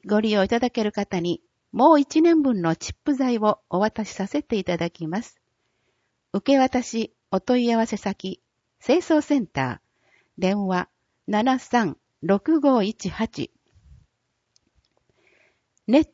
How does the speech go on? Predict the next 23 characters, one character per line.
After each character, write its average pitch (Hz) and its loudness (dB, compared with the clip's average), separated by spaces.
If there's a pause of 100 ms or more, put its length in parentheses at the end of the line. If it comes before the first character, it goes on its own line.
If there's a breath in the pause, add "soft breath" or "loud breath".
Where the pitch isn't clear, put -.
(120)
ト 294 6 (120)
一 330 4
一 277 0
九、 247 0 (560)
緊 330 4
急 294 2
通 330 2
報 294 2
シ 285 -4
ス - -6
テ 269 0
ム 226 -2 (100)
登 302 4
録 285 0
講 285 4
習 240 -2
会。 123 -8 (920)
ネ 254 4
ッ 302 -2 (160)
ト - 4 (140)
一 294 2
一 254 -2
九、 240 0